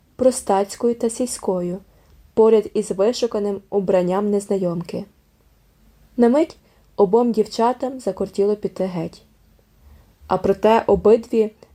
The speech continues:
вони вже підходили до сірої плити. Тікати було пізно, бо шкароока дівчина, очевидно, виснувавши, що вони йдуть до неї, підвелася і, простягнувши руку, ступила вперед,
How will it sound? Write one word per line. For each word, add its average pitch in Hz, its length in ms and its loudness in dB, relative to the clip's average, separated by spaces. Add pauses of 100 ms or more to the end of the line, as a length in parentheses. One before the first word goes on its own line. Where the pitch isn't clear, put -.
вони 214 360 2
вже 214 260 0
підходили 196 560 -4
до 190 100 -4
сірої 180 360 -4
плити. 185 480 -6 (1000)
Тікати 285 400 0
було 254 240 2
пізно, 185 520 -6 (640)
бо 190 140 -2
шкароока 214 580 4
дівчина, 214 600 -4 (400)
очевидно, 254 720 2 (300)
виснувавши, 233 880 -2
що - 220 0
вони 202 200 2
йдуть 208 220 2
до 196 120 0
неї, 226 440 -2 (420)
підвелася 233 840 2 (360)
і, 233 80 0
простягнувши 226 800 0
руку, 247 400 2
ступила 202 440 -2
вперед, 202 540 -6